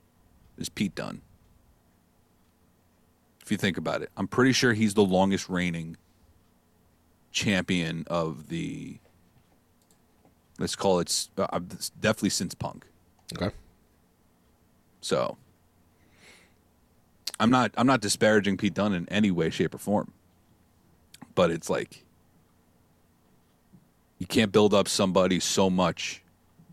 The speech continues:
Speaker 1: to give him a title on them, knowing that they're gonna lose, but you can't, like,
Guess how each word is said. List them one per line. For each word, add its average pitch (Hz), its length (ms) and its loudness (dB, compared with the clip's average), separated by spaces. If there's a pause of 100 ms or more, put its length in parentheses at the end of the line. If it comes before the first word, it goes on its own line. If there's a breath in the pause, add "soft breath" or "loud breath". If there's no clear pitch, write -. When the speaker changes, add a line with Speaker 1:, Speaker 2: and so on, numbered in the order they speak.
(600)
Speaker 1:
to - 80 -6
give 95 160 4
him 92 80 2
a 85 40 2
title 90 400 2
on 82 200 -2
them, 80 280 -8 (220)
knowing 107 400 4
that 104 120 2
they're 101 100 6
gonna 95 160 2
lose, 92 400 2
but 85 140 -4
you 87 100 -6
can't, 95 340 -4
like, 95 180 0